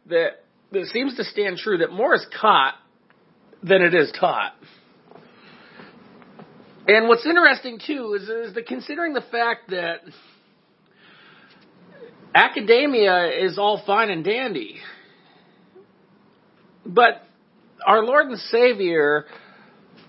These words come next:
walked and lived and ate and worked and did everything with the disciples.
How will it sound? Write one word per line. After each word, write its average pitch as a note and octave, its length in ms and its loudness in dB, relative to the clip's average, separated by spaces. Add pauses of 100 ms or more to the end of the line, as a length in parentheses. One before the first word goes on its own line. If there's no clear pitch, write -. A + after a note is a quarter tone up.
(1080)
walked G#3+ 460 4
and F#3+ 140 -6
lived G#3 340 2
and E3+ 120 -8
ate G3+ 360 2
and D3 220 -12
worked G#3+ 360 0
and D#3 140 -10
did G3 140 2
everything A3+ 440 -2
with G3 140 -8
the F#3+ 60 -14
disciples. F3 760 -8